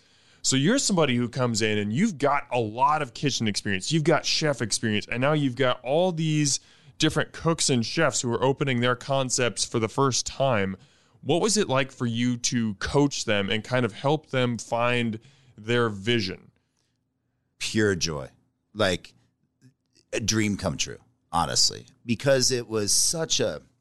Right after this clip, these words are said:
Speaker 2: it, it, it, I had to take a turn too, because, you know, in the kitchen life, uh, yes, chef, no chef, right away, chef. Coaching is a different thing. In, in this life, we're, we're a management company who licenses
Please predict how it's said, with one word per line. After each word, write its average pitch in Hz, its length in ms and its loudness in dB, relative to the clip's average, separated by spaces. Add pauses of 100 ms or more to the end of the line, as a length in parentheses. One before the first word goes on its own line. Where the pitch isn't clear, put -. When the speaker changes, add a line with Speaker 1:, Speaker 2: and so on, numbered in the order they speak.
(640)
Speaker 2:
it, 135 180 -2
it, 127 240 2
it, 143 180 -8
I 120 80 2
had 175 180 0
to 196 40 -4
take - 180 -2
a - 60 2
turn 127 460 0
too, 143 260 2
because, 92 360 -2
you 113 100 -2
know, 104 260 2 (640)
in 110 180 2
the 90 60 2
kitchen 92 400 0
life, 73 440 -6 (120)
uh, 80 280 -4 (520)
yes, 95 160 2
chef, - 220 0
no 85 100 -6
chef, 76 240 -8
right 69 140 -8
away, 131 180 2
chef. - 220 -8 (300)
Coaching 110 380 0
is 80 160 -2
a 73 60 -10
different 82 380 -10
thing. 90 340 -4 (760)
In, 104 260 0
in 90 240 -4
this 196 260 0
life, 73 380 -6
we're, 80 260 -4 (720)
we're 95 440 0 (160)
a 85 80 -4
management 120 640 0
company 73 400 -10
who 85 260 -6
licenses 110 1000 0